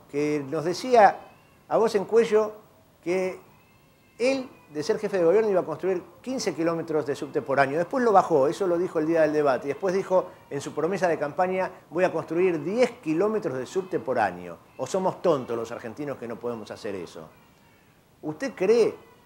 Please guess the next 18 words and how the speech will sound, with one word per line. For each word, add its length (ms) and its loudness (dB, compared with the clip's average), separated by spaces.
que 1040 -4
se 160 -16
construyeron 840 -4
en 140 -12
estos 560 -6
años 440 0
que 100 -12
lleva 1000 -4
el 160 -14
pro, 480 0
en 140 -12
los 240 -6
ocho 260 -2
años 180 2
que 120 -6
gobernó 400 -2
Mauricio 360 -2
Macri 460 -6